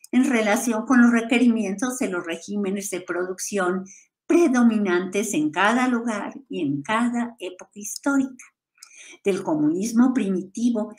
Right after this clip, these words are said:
en donde se aprendía para la vida, en la vida, por medio de la vida,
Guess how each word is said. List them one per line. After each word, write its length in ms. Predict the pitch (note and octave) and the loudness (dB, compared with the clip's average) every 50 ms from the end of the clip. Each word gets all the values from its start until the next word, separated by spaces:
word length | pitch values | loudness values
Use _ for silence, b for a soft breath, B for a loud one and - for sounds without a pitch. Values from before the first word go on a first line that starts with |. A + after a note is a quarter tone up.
| _ _ | _ _
en 140 | - G#3+ A3 | -2 0 0
donde 280 | G3+ G3 G3+ F#3+ G3 G3+ | 0 0 0 0 0 0
se 140 | - C4 | 0 0
aprendía 540 | G#3+ A3 A3+ G3 G3+ G3+ G#3 A#3+ E4 E4 D#4+ | 0 0 0 -2 -2 0 0 2 0 0 0
para 220 | - E4+ D4+ D4 G#3 | 0 0 2 2 2
la 200 | F#3 F3 D#3+ D#3 - - | 0 -2 -6 -6 -8 -2
vida, 440 | D4 C4+ D4 D#4+ D#4+ D#4 D4+ - D#4 | 0 2 2 2 0 -2 0 2 4
en 120 | D4+ C#4 G3+ | 4 4 4
la 180 | D#3+ D#3+ - | 2 -2 -4
vida, 480 | G3+ G#3+ A3+ C4 D4 C#4 D#4 D#4 D4 - | -6 -2 0 2 2 4 4 2 0 0
por 200 | - G3+ G3 F#3+ | -2 -6 -4 0
medio 300 | G#3 A#3 B3 B3 C4+ C4+ | 2 2 2 4 4 4
de 140 | C4+ C4+ - | 4 2 0
la 160 | E4 - - | -4 -6 -6
vida, 480 | - F#3+ F#3+ F#3 - F3 F3+ F#3 - | -8 -10 -14 -8 -6 -6 -6 -6 -8